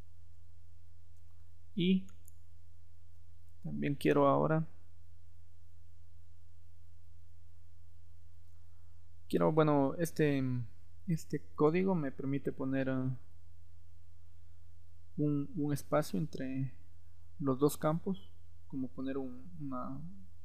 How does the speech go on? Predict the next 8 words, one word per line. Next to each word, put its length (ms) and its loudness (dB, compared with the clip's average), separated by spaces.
un 160 2
enter. 360 2
Venue, 640 0
line. 340 -2
Y 160 4
la 200 4
dirección 640 2
ahora. 380 2